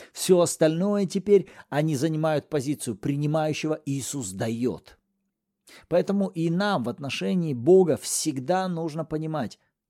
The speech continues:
что прежде, нежели нам к Нему <laughs> прийти, нам необходима вера для того, чтобы принять от Него. Если они пришли сейчас с этим паралитиком,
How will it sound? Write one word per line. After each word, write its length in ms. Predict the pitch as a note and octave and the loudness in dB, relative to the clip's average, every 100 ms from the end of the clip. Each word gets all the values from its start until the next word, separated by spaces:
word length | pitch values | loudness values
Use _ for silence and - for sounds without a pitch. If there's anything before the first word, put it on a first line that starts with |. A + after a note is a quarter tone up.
| _ | _
что 180 | - E3 | -6 -2
прежде, 400 | - F3+ G#3+ D#3 | 4 6 6 4
нежели 360 | C3+ F3+ D#3+ E3 | -2 -2 -2 -2
нам 200 | E3 E3+ | -2 -2
к 100 | - | 2
Нему 220 | D#3 - | 2 4
<laughs> 40 | |
прийти, 400 | - D#3 - G#3 - B3+ C#3 | 4 4 2 -2 -2 -6 2
нам 300 | D3+ F3+ F#3 | 4 4 4
необходима 580 | G3 - G#3+ A#3 B3+ | 4 4 2 2 2
вера 640 | A#3+ G#3+ D4 D4 F3+ F#2+ G#2+ - - - | 0 2 4 4 4 0 -6 -14 -20 -10
для 320 | A#2+ F3+ G#3+ | -2 2 2
того, 260 | G#3 F#3 G#3 | 2 4 4
чтобы 220 | G3+ G3+ | 4 2
принять 640 | - G3 F#3+ E3 C3+ C3 | 6 6 8 6 2 0
от 140 | D3+ | -4
Него. 220 | F3 F3+ C#3+ | 0 2 2
Если 180 | A#2+ | 2
они 140 | D3+ F#3 | 0 0
пришли 600 | F#3+ F3+ E3+ - G#3 G#3 | 4 4 4 0 -2 -2
сейчас 220 | - D3+ | -2 -2
с 60 | F#3 | -2
этим 200 | F3+ D#3 | -2 0
паралитиком, 640 | E3 D#3+ F#3 G#3+ E3+ C3 | 2 2 2 0 -2 -4